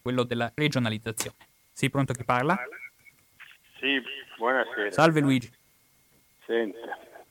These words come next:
Speaker 2: io l'ho ascoltata attentamente. Poi c'è stata anche un'altra trasmissione su questo tema, a questa, su, a questa radio. Io mi sono fatto questa opinione.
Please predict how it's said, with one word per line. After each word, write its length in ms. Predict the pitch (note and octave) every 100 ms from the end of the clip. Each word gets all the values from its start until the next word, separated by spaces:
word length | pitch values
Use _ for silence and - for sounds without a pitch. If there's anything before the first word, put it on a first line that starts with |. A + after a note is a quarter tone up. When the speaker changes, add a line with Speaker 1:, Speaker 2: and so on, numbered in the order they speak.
| _ _ _ _ _ _ _ _
Speaker 2:
io 160 | C#3+
l'ho 120 | C#3 A#2
ascoltata 720 | - - G#2 - A#2 A2 A2+
attentamente. 1040 | G2 - G2+ F#2+ G#2 G2 F#2 F2+ - - _ _ _ _ _ _ _
Poi 120 | -
c'è 140 | G2+ A2
stata 260 | - G#2+ G#2
anche 200 | G2 G#2+
un'altra 420 | G#2 G#2+ - G2
trasmissione 1120 | - G#2 F2+ G#2+ F#2+ - G#2+ A2 A2 A2 G#2 - - -
su 140 | F#2
questo 280 | - F#2+ - _
tema, 340 | G2+ G#2 G2 F#2+
a 60 |
questa, 340 | E2+ F#2+ - F#2+
su, 140 | F#2+ - - -
a 100 | - A2
questa 360 | G2+ - F#2
radio. 540 | F2+ G2 F#2+ G2 G2 - - - _ _ _ _ _ _ _ _ _ _ _ _
Io 360 | - D#3 D3+ C3
mi 140 | B2+ -
sono 220 | A#2+ A#2+
fatto 420 | - B2 A2 A#2+
questa 400 | G#2 B2+ - -
opinione. 640 | A2 - G#2 G2+ F#2+ F2+